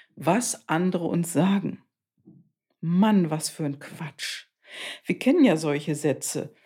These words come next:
Hier, „wie der Glaube versetzt Berge“ oder „ja, das tut er auch in die negative Richtung“, natürlich.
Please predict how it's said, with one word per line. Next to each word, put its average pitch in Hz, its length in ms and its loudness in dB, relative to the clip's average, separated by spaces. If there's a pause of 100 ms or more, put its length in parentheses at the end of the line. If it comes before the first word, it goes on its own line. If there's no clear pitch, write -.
(180)
Hier, 151 460 2
„wie 156 80 -2
der 156 140 2
Glaube 165 360 2
versetzt 151 560 -4
Berge“ 180 500 4
oder 151 360 0 (320)
„ja, 220 520 2
das 160 240 -4
tut 226 320 -2
er 185 360 -2 (420)
auch 185 440 -2
in 165 460 -4 (400)
die 160 120 0
negative 220 760 2
Richtung“, - 500 -4 (120)
natürlich. 139 760 -10